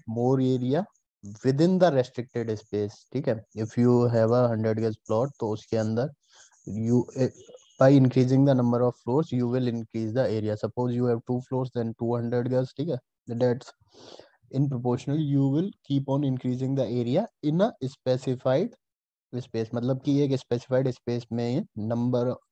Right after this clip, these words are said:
एरिया को तुम इंक्रीज कर सकते हो by constructing more and more floors, ठीक है? The floor immediately above the ground level, the floor which is above the ground level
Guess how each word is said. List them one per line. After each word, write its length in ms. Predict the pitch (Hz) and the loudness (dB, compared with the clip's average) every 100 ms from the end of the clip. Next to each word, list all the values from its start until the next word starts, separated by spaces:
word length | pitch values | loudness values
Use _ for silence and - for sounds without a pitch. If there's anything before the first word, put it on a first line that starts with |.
| - 135 | -2 2
एरिया 260 | 156 160 160 | 4 4 2
को 140 | 156 156 | 0 -4
तुम 120 | 147 | -2
इंक्रीज 360 | 135 135 131 127 | 0 0 -2 -2
कर 160 | 123 120 | -4 -4
सकते 300 | 123 - 139 | -6 -4 -2
हो 100 | 170 127 | 2 2
by 80 | 120 120 | 0 -2
constructing 520 | 123 117 - 165 131 | -6 -8 -6 -4 0
more 160 | 120 151 175 | 0 0 -2
and 220 | 131 123 113 | -6 -4 -2
more 160 | 110 180 - _ | -2 -2 -6 _
floors, 260 | 95 76 - _ _ _ - - - _ _ _ | -8 -8 -12 _ _ _ -20 -20 -20 _ _ _
ठीक 80 | 143 | 0
है? 60 | 170 | 4
The 140 | 151 143 | 4 6
floor 240 | 147 190 196 - - 160 | 8 8 6 -4 0 4
immediately 480 | 170 160 165 165 | 6 6 6 4
above 500 | 160 139 139 143 131 135 | 4 4 2 0 0 4
the 100 | 143 | 4
ground 400 | 131 117 117 113 | 2 0 0 -2
level, 240 | 117 165 185 120 | -2 -4 -6 -8
the 100 | 113 - | -8 -4
floor 240 | 131 156 131 | -2 0 0
which 160 | 127 | 0
is 160 | 156 139 123 | -2 0 0
above 180 | 123 | 0
the 140 | 131 120 | 0 2
ground 240 | 113 113 113 | 2 0 -2
level 240 | 117 | -4